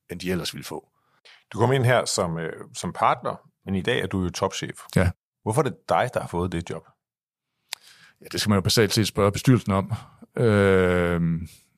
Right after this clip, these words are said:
Speaker 1: mit, øh, min egen, øh, udlægning af det er, at, øh, jeg har siddet, øh, med mit financial services her og været i stand til at vækste det,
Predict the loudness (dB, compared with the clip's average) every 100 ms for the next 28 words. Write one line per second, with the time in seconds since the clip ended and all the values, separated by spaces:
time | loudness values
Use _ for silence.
0 | _ -4 2 6 6 2 2 4 4 4
1 | 2 0 -2 -2 -4 -8 _ _ _ -20
2 | -20 -20 _ -4 2 4 4 4 4 4
3 | 4 6 6 6 4 2 2 2 2 4
4 | 4 4 4 4 2 2 2 2 2 2
5 | 2 0 -2 -2 -4 -6 -4 -2 -2 -2
6 | -2 -4 -6 -4 -4 -2 -2 0 0 2
7 | 4 4 2 0 0 0 0 0 0 -2
8 | -2 0 0 -2 -2 2 4 4 0 -2
9 | 2 2 0 -2 0 -2 -2 -2 0 0
10 | -2 -2 -2 0 0